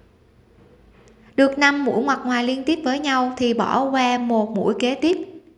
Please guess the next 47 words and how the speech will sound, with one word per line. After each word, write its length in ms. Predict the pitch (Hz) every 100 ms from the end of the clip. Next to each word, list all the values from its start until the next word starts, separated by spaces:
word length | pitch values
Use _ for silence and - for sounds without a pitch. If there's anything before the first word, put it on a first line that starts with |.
| _ _ _ _ _ _ -
Và 120 | 240
ta 200 | 240 247
sẽ 180 | 247 220
di 140 | 247
chuyển 220 | 240 208
kim 160 | 233 226
đến 160 | 254
mũi 180 | 277 208 214
kế 180 | 254
bên 240 | 269 254 247
luôn 120 | 247
ha. 280 | 247 254 - - _ _ _ _
Tức 140 | 294
là 100 | 277
mình 160 | 220 220
sẽ 100 | 214
bỏ 220 | 214 226
qua 200 | 254 240
một 220 | 240 220
thân 180 | 240 233
chân 160 | 247 240
móc 180 | 285
nè. 100 | 277 233 - - - _ _ _ _ _ _ _ -
Và 120 | 233
móc 200 | 269 -
vào 120 | 233
thân 160 | 240 240
chân 160 | 247
móc 160 | 269 285
kế 160 | 247
bên 200 | 277 254
này 120 | 247 220
một 140 | 214
mũi 120 | 190
ngoặt 200 | 233 233
ngoài. 280 | 214 220 208 214 - - - - _ _ _ _ _ _ _ _ _ - - - _ - - - - _ -
Ta 120 | 269
cũng 240 | 262 220
giảm 200 | 247 -
thêm 240 | 240 254 247
được 180 | 240 226
một 160 | 220 220
mũi 160 | 214 214
cho 80 | 254
hàng 240 | 254 226
móc 160 | 247 247
này. 380 | 262 226 214